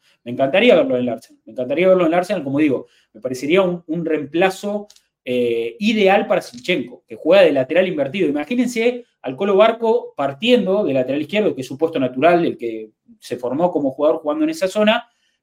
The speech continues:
pero después invirtiéndose, pisando ahí los carriles centrales, jugando en la salida, me parecería, lo, lo haría muy bien esa función, lo haría muy bien esa función.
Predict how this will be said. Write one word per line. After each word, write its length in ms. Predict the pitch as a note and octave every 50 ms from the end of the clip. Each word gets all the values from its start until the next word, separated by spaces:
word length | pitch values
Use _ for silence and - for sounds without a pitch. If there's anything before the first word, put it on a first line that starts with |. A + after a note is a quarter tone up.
| _ _
pero 560 | A#3 B3 B3 A#3 A#3 A#3+ C4 C#4 C4+ - _ _ _ _ _ _ _ _ _
después 340 | C3+ C3 C3+ - G#3+ G#3+ G#3+
invirtiéndose, 800 | F#3+ F3+ E3 D#3+ D#3+ - G3+ G#3+ G#3+ G3 F#3 F#3 - G#3 G#3+ G#3+
pisando 500 | - E3 D3+ - - F#3+ F#3 F#3+ F#3 F3
ahí 160 | F3 F3+ F#3+
los 120 | F3+ E3
carriles 380 | E3 D#3+ D3+ D#3+ E3 E3 D#3+ -
centrales, 520 | C#3+ C#3+ C3+ F3 F#3 F#3 F#3 F#3 F3 D#3+
jugando 380 | - - C3+ D3+ E3 E3 E3 D#3
en 80 | D3 C#3
la 80 | B2+
salida, 480 | C3 - B2+ C3 D3+ E3+ E3 D#3+ D#3 C#3
me 100 | B2+ B2
parecería, 720 | A#2+ A2 A2 - - A#2 B2+ D3 D3+ C#3+ C3+ B2 A#2 - - _ _ _ _ _ _ _ _
lo, 260 | - A#2+ B2 C3 -
lo 120 | D3 C3 C3
haría 220 | C3+ F3+ G#3 G3+
muy 280 | F3+ F3 F#3+ G#3+ A3 G#3
bien 160 | F#3+ F#3+ F3+
esa 160 | - - -
función, 340 | - - A2 G#2+ - - _ _
lo 80 | - A2+
haría 180 | A#2 D3 E3 D#3+
muy 280 | D#3+ D#3+ F3 F3 E3
bien 160 | C3+ B2 A#2
esa 140 | G#2 - _
función. 280 | _ G#2 G2 _ _